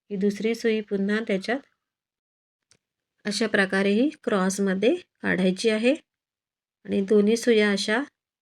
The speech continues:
ओढायच्या आहेत आणि हा मणी आहे तो आपला असा इथे फिक्स होईल. अशा प्रकारे,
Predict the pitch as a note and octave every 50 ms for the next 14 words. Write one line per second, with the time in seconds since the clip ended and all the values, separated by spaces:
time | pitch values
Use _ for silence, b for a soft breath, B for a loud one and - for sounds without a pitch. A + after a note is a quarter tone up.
0 | _ _ _ _ _ _ _ _ _ _ _ _ _ _ _ _ _ _ _ _
1 | _ _ _ _ _ _ _ _ - G#3+ G3 F#3+ G3 F#3+ F#3+ F#3+ F#3+ F#3 G3 G#3
2 | G#3+ G#3+ A3+ B3 - G#3+ G3+ G3 G#3 G#3 G#3 G#3 G3+ G3+ G3 F#3+ G3+ G#3 G#3 G3+
3 | G3+ G3 F#3 F#3+ G3 G3+ G3 G3 - F#3+ A3+ B3 A#3 G#3+ - - B3+ F4 - -
4 | _ _ _ _ _ _ _ _ _ _ _ _ _ _ _ _ _ _ _ -
5 | G3 F#3+ G3 - A#3 C4 F4 - _ _ - G#3 F3+ E3+ - - - F#3+ F3+ E3+
6 | E3+ F3 - - _ _ _ _ - G3 F#3+ G3 F#3 F#3 G3 G3 F#3+ - G3+ G#3
7 | A3+ C#4+